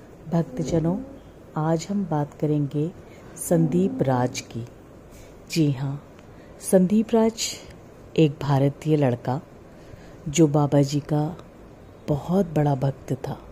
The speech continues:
सिर्फ वो ही नहीं, उसका पूरा परिवार बाबा जी के भक्त थे।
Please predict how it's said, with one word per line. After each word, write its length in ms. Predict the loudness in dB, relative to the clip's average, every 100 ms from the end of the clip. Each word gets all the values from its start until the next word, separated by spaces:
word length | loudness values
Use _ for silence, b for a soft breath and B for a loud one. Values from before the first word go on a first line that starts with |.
| -20 -20 -20 B B B -8
सिर्फ 400 | 2 4 4 6
वो 160 | 6
ही 200 | 6 6
नहीं, 360 | 4 4 2 0 -4
उसका 260 | -6 0 0
पूरा 260 | 2 2
परिवार 460 | 4 2 4 4 2
बाबा 260 | 2 0 0
जी 160 | -2
के 120 | -8
भक्त 360 | -6 -6 -8 -12
थे। 280 | -12 -14